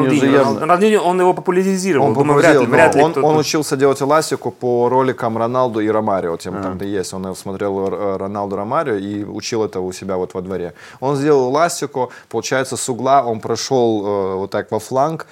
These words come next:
Speaker 3: и перед ним острый угол, вратарь, и он просто лупит в ближний угол. Очень
Speaker 2: Рабоны.
Speaker 3: сильно. <laughs> Нет, просто лупит сильно в ближний угол. Это пятнадцатая минута матча, счет
Speaker 1: Головой.
Speaker 3: один ноль, и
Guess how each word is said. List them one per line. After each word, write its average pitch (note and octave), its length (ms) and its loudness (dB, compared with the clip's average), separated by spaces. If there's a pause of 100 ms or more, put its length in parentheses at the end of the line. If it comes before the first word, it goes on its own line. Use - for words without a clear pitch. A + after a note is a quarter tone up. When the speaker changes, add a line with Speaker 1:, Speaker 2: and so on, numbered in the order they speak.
(260)
Speaker 3:
и B2 420 -2
перед B2 220 -4
ним C#3 200 -2
острый B2 300 -2
угол, C3 300 2
вратарь, A#2 520 0
и A2 60 -2
он A2+ 140 -2
просто A#2+ 300 -2
лупит A#2+ 420 0
в G#2 100 -10
ближний A#2+ 400 -4
угол. G#2 280 -6
Очень G#2 100 0
Speaker 2:
Рабоны. A2+ 400 6
Speaker 3:
сильно. F2 300 -8 (120)
<laughs> - 160 -4
Нет, D3+ 340 4
просто D3 340 4
лупит C3+ 340 0 (100)
сильно C#3+ 340 2 (220)
в A#2+ 80 -8
ближний C#3 340 0
угол. E3 340 4
Это A#2+ 120 -4
пятнадцатая C#3 480 -2
минута B2 180 -4
матча, D3 300 -2
счет C3 200 -2
Speaker 1:
Головой. D3+ 220 2
Speaker 3:
один C3 120 0
ноль, F#3 220 0 (300)
и C3 300 2